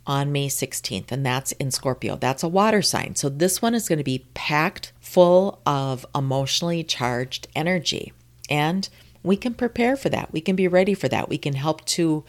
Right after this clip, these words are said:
help balance that energy as we move through the month of May. 'Cause remember, it's quite a big time span that we feel this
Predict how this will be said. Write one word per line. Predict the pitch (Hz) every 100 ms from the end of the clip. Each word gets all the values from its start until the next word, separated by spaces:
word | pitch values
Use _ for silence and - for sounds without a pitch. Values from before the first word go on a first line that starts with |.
| -
help | 190 214
balance | 147 147 160 185 180 143
that | 147 139 -
energy | 139 147 135
as | 127 -
we | 135
move | 131 139 156 160
through | 160 - - 180 151 123 139 - - _
the | 151
month | 143 123 123 156
of | 151
May. | 196 160
'Cause | - 127
remember, | 147 170 196 -
it's | 95 -
quite | - 190
a | 196
big | 175 151
time | - - 180 185
span | 165 - 120 120
that | 127
we | -
feel | 131 135 120
this | 123 -